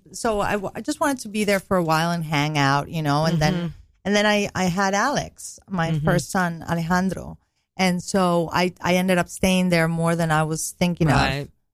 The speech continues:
Speaker 1: of, um, because, you know, my life changed.
Speaker 2: Of course.
Speaker 1: So I stayed there for a while. But, um, yeah, so, so it was, you know, it's big,
Speaker 2: Mm-hmm.
Speaker 1: yeah, I was
Speaker 2: And you
Speaker 1: very
Speaker 2: have two
Speaker 1: rebellious.
Speaker 2: sons.
Speaker 1: Not anymore.
Speaker 2: Two sons now.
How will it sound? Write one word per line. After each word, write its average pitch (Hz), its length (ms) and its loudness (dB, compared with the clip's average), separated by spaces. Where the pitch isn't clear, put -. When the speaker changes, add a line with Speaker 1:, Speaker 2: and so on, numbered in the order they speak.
Speaker 1:
of, 165 60 2
um, 160 220 4
because, 165 320 -4
you 190 100 0
know, 156 100 0
my 151 140 0
life 151 240 0
changed. 160 560 -4
Speaker 2:
Of - 160 -20
course. 160 160 0
Speaker 1:
So 180 160 4
I 180 80 2
stayed 175 300 -2
there 170 100 0
for 160 180 -8
a 160 120 -4
while. 160 560 0
But, 170 220 2
um, 151 360 2
yeah, 202 300 2
so, 185 380 -4
so 185 300 0
it 175 160 -8
was, 185 360 -12
you 190 140 -16
know, 170 80 -20
it's - 320 -20
big, 160 200 -2
Speaker 2:
Mm-hmm. 156 240 -2
Speaker 1:
yeah, 160 180 0
I 165 60 -2
was 180 180 0
Speaker 2:
And 214 140 2
you - 40 4
Speaker 1:
very 165 120 2
Speaker 2:
have 165 80 -2
two 160 80 -2
Speaker 1:
rebellious. 156 280 0
Speaker 2:
sons. 151 480 0
Speaker 1:
Not 208 200 2
anymore. 156 400 -6
Speaker 2:
Two 180 180 -4
sons 165 540 0
now. 135 300 -2